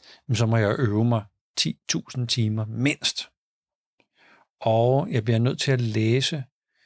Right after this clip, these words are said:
den del af verden, jeg navigerer på, godt. Så hvordan udgiver man ting? Eller hvordan bliver man synlig?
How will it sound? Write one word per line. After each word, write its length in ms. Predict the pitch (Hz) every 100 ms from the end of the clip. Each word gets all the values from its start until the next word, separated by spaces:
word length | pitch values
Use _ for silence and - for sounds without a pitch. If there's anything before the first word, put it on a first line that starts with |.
| _ _
den 180 | 135 143 -
del 360 | 202 - 131 -
af 140 | 123
verden, 560 | 110 107 104 113 143 127 - _ _ _ -
jeg 140 | 127
navigerer 480 | 117 113 110 107 -
på, 240 | 110 - -
godt. 340 | 90 80 - - _
Så 80 | -
hvordan 180 | 120 -
udgiver 380 | 131 127 151
man 160 | 127 107
ting? 240 | - 113 -
Eller 120 | 107
hvordan 180 | 113 131
bliver 140 | 147
man 160 | 139 123
synlig? 520 | - 107 113 120